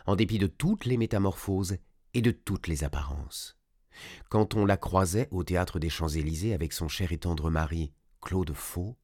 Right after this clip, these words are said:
le seul féministe que je connaissais avec Jean-Paul Sartre, le rituel du concert bourgeois pouvait passer pour la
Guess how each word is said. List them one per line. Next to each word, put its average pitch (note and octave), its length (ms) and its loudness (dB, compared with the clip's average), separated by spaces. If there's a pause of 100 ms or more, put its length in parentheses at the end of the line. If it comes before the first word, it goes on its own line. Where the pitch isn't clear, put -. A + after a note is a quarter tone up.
(320)
le - 160 -6
seul E2 300 0
féministe F2 640 0
que E2 80 -4
je D#2 140 -2
connaissais D2+ 420 -2
avec D2+ 180 0
Jean-Paul D#2+ 300 -4
Sartre, - 380 -4 (560)
le G#2+ 180 8
rituel D3 720 4
du F2+ 220 -2
concert B2+ 480 0
bourgeois E2+ 600 -2
pouvait F#2+ 280 0
passer F#2+ 320 -2
pour F2 200 -4
la E2+ 160 -2